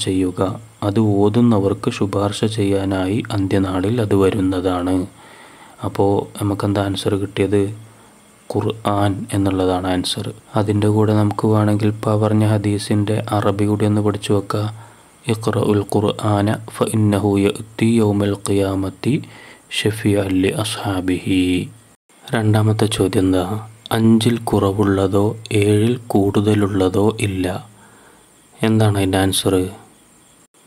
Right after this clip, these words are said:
നിങ്ങൾ ആറാമത്തെ പേജിൽ എട്ടാമത്തെ വരി നോക്കൂ. സിഫാത്തുൽ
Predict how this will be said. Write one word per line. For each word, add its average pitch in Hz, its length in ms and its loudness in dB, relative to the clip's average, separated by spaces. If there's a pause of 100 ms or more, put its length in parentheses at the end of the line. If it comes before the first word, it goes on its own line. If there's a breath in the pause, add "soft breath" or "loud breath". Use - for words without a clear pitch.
നിങ്ങൾ 117 300 2
ആറാമത്തെ 110 800 2
പേജിൽ 107 360 0 (260)
എട്ടാമത്തെ 110 680 0
വരി 104 240 2
നോക്കൂ. 98 320 -2 (100)
സിഫാത്തുൽ 98 540 -2